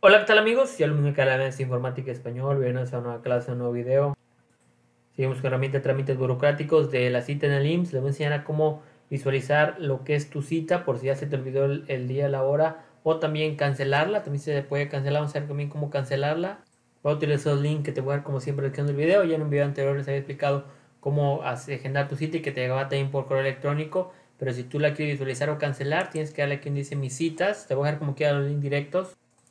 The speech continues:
Aquí vamos a colocar tu cur y el correo electrónico que tienes asociado, el primero que pusiste cuando generaste tu, eh, cita la primera vez.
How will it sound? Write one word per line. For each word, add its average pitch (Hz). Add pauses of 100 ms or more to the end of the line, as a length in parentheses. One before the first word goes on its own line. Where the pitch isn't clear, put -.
(440)
Aquí 139
vamos 139
a 131
colocar 135
tu 139
cur 160
y 160
el 139
correo 139
electrónico 143
que 139
tienes 135
asociado, 160
el 120
primero 143
que 147
pusiste 156 (360)
cuando 175
generaste 143
tu, 165
eh, 139
cita 160
la 151
primera 147
vez. 180